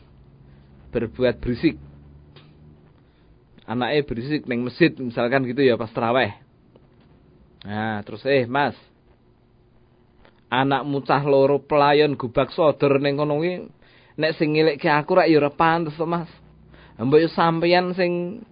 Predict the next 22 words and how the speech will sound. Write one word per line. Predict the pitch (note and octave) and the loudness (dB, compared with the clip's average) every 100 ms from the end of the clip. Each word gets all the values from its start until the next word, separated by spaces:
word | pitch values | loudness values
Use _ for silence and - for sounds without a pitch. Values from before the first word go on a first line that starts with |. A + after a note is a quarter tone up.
| _ _ _ _ | _ _ _ _
ngelekke | C#3 E3 F3 F3+ F3 F3+ | -2 4 6 6 6 0
lho | F#3+ C#4 | 0 4
ya | G3+ | 6
luwih | F3 E3 | 6 4
apik. | F3 C#3 - E3+ - | 2 -2 0 0 0
Enggak | - - - C3 B2+ | -8 -16 -2 0 2
lho | A#2 | 0
diingetke | B2 A#2+ A#2+ - C#3 C3+ C#3 | 0 -2 -2 -4 -4 -2 0
wong | C3 B2+ | 2 0
pirang-pirang | C#3 B2+ B2 C3 C3 C3+ | -4 -4 -4 -4 -4 -2
ora | C3 | -2
rumangsa." | B2+ C3+ D3 C3+ C#3 G2 F2+ F#2 _ A#2 | 0 -2 -4 -2 -2 -4 -8 -16 _ -10
Lah, | G#2+ - - | -10 -12 -12
nasihati | F3+ F#3+ F3+ G3 F#3+ G3+ | 0 2 4 6 6 6
kaya | G#3 | 6
ngono | G#3 B3+ | 6 8
ya | G3+ | 10
lara | G3 G#3 G3 | 10 8 6
atine | A#3 G#3 | 4 6
to, | F3+ C#3 | 4 4
Mas | E3+ E3 | 2 4
Hari. | D3+ | 4